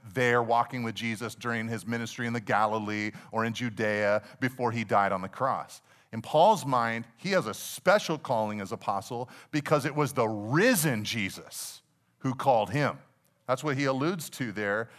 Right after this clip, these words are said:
in, uh, verse one. "I, I wasn't called by man or through man." Really, nobody else after that could say that. I mean, we might be called by God, but other people kind of verify and say, like, "Yeah, you,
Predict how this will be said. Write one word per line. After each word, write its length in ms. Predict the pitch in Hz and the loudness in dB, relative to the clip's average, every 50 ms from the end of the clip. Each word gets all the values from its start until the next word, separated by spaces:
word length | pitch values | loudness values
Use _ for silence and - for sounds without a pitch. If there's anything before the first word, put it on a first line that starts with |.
| - _ _ _ | -20 _ _ _
in, 340 | 127 123 113 113 113 110 113 | -2 -2 0 0 0 0 2
uh, 140 | 110 117 | 2 2
verse 340 | 120 101 123 123 127 - - | 2 2 0 0 0 -2 -6
one. 300 | 123 160 214 175 98 73 - - _ _ _ _ _ | -8 -4 -4 -4 -4 -4 -10 -20 _ _ _ _ _
"I, 60 | 92 | -2
I 200 | 110 120 123 139 | 0 4 4 4
wasn't 320 | 165 185 214 196 185 160 - | 4 4 2 0 0 -6 -2
called 540 | - - 180 214 196 156 139 131 131 - - - - - - | 2 4 6 8 8 8 8 6 4 0 -10 -20 -20 -12 4
by 260 | - 120 139 170 190 | 6 8 8 8 6
man 320 | 180 160 151 147 151 151 | 4 4 4 4 4 2
or 80 | 131 107 | 2 0
through 400 | 101 - - - 208 214 208 196 | -2 -4 -4 0 0 2 2 2
man." 320 | 170 131 104 98 101 107 - - - 123 _ - 147 151 151 | 0 0 2 2 0 0 -2 -6 -18 -20 _ -18 -16 -8 -2
Really, 240 | 170 196 220 180 131 | -2 0 0 2 2
nobody 400 | 127 139 151 170 160 147 120 127 | 4 4 4 2 2 2 6 6
else 260 | 147 - 123 - - - | 6 6 6 2 0 2
after 360 | 117 123 135 147 - 151 131 | 4 4 4 2 0 -2 0
that 200 | 120 110 104 - | 0 0 0 -2
could 160 | - 101 90 | -10 -14 -12
say 360 | - - - - 156 147 127 | -12 -6 -4 -2 0 0 -2
that. 360 | 101 82 90 82 76 76 78 | -2 -4 -6 -6 -6 -8 -10
I 20 | 92 | -10
mean, 240 | 104 107 104 104 101 - - - - | -10 -10 -10 -10 -12 -16 -20 -20 -10
we 120 | - 120 131 | -6 -2 2
might 180 | 147 160 165 | 2 2 2
be 80 | 127 127 | 0 -4
called 560 | 113 - - - - 131 143 165 180 175 139 110 | -4 -4 -8 -2 0 2 4 4 2 2 2 2
by 200 | 120 107 101 98 | 2 2 2 0
God, 500 | - 104 98 92 87 90 90 98 110 - - - - 117 | -2 -2 0 0 0 0 -4 -4 -8 -10 -20 -20 -20 -8
but 260 | - 98 135 123 120 - - | 0 4 4 4 4 4 2
other 220 | 135 147 165 151 | 2 2 2 0
people 400 | - - 143 123 - 123 117 117 | -2 -2 -4 -4 0 0 -2 -2
kind 240 | - - 143 131 110 | 0 -2 -4 -2 -2
of 80 | 92 82 | -4 -4
verify 720 | - 117 113 123 123 113 107 - - 95 76 73 80 87 | 0 2 4 4 6 4 4 2 -2 -4 -4 -4 -6 -8
and 140 | 92 95 | -10 -12
say, 220 | 95 - - 101 104 | -12 -8 -6 -2 0
like, 240 | 104 101 101 98 - | 2 0 0 0 0
"Yeah, 220 | 185 185 117 90 | 2 2 2 2
you, 320 | 92 98 113 127 131 131 | 0 -2 -4 -6 -6 -8